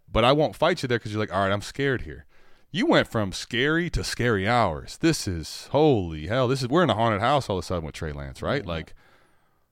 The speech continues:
Speaker 1: T-,
Speaker 2: And
Speaker 1: Tua,
Speaker 2: I
Speaker 1: here, here's the thing about Tua. Let me just say the difference. Tua, the problem for Tua is gonna be if, if he's not playing football. 'Cause when he plays, he's fine. He's actually very good.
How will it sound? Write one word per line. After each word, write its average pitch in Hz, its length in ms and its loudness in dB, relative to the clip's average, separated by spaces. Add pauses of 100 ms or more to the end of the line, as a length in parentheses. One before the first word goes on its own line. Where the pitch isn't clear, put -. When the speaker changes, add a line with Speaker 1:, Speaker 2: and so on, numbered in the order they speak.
(240)
Speaker 1:
T-, - 180 -2
Speaker 2:
And 120 120 -12
Speaker 1:
Tua, 247 260 4
Speaker 2:
I 180 140 -2
Speaker 1:
here, 196 140 4
here's 202 200 4
the 190 80 -2
thing 175 80 -2
about 110 180 2
Tua. 78 340 -6
Let 107 100 -4
me 131 40 -2
just 123 160 -2
say 120 80 2
the 98 100 -2
difference. 85 420 -6 (440)
Tua, 113 580 4 (420)
the 107 80 0
problem 131 340 6
for 123 80 0
Tua 135 240 4
is 123 80 4
gonna 113 160 -2
be 107 260 -6
if, 127 260 0 (200)
if 117 140 -2
he's 110 200 -6
not 92 380 -2
playing 104 260 -4
football. - 420 -12 (680)
'Cause 127 100 -2
when 143 120 0
he 127 40 -2
plays, 160 340 2
he's 107 120 -6
fine. 104 300 -6 (200)
He's 104 160 -4
actually 104 280 -2 (160)
very 101 200 -2
good. 104 320 -6